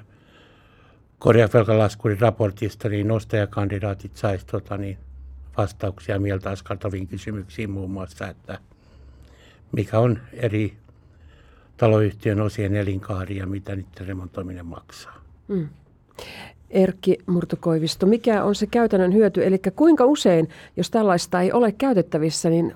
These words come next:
Speaker 2: ostetaan niin sanotusti sikasäkissä ja tulee sitten niitä ikäviä yllätyksiä, vaikka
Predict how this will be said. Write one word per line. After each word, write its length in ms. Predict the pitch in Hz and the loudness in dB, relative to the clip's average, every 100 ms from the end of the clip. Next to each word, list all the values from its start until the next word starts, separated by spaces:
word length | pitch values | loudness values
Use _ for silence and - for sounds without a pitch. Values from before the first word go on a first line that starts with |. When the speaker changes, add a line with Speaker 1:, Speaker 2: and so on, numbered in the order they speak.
| - | 0
Speaker 2:
ostetaan 460 | 190 - 180 156 156 | 0 0 -2 -2 2
niin 120 | 170 | 2
sanotusti 400 | 175 160 160 - | 0 -4 -8 -10
sikasäkissä 800 | - 185 160 - 170 160 - 156 | 0 0 0 -4 -6 -6 -4 -6
ja 40 | |
tulee 280 | 156 180 156 | -2 0 0
sitten 320 | - - 156 | -2 -6 -4
niitä 140 | 156 - | -4 -2
ikäviä 440 | 170 156 147 151 | -2 -2 -2 -2
yllätyksiä, 600 | 165 147 - - - 156 | -2 -2 -6 -10 -4 -2
vaikka 320 | 156 151 156 | -2 -6 -8